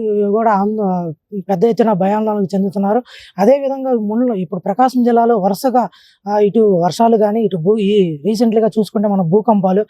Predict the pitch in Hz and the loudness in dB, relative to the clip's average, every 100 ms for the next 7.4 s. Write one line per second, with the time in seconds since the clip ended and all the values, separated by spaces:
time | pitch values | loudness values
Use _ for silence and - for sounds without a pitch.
0 | - - - 220 254 208 - _ _ 196 | -8 -20 -2 2 2 2 -4 _ _ -4
1 | 190 196 240 269 262 247 240 220 208 220 | -2 0 2 2 2 0 0 0 0 0
2 | 202 170 165 180 175 202 226 214 208 190 | 0 -2 -6 -4 2 2 2 2 0 0
3 | 180 202 247 202 151 156 185 226 220 220 | 0 2 2 2 -2 -6 -2 0 0 0
4 | 214 208 196 156 _ _ - 185 233 254 | 0 0 -2 -4 _ _ 0 4 4 4
5 | 233 208 - 190 190 185 165 156 _ _ | 4 0 -2 -2 0 -2 -4 -8 _ _
6 | _ - 214 294 262 185 226 226 233 226 | _ -4 0 2 2 0 0 0 2 2
7 | 202 202 170 | 2 2 0